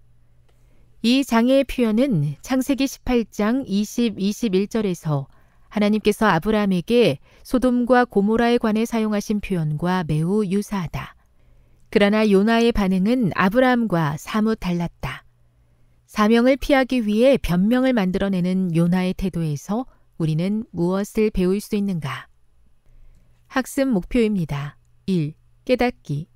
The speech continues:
하나님은 선교를 거절하는 변명들을 극복하고 협력하기를 원하신다.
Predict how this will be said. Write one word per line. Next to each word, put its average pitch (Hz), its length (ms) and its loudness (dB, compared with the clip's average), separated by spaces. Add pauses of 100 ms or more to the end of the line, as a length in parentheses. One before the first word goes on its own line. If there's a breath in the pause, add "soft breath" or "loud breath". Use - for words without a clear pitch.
(600)
하나님은 240 760 2
선교를 277 500 0
거절하는 240 580 2
변명들을 190 680 0
극복하고 185 920 -4
협력하기를 254 800 -2
원하신다. 170 720 -4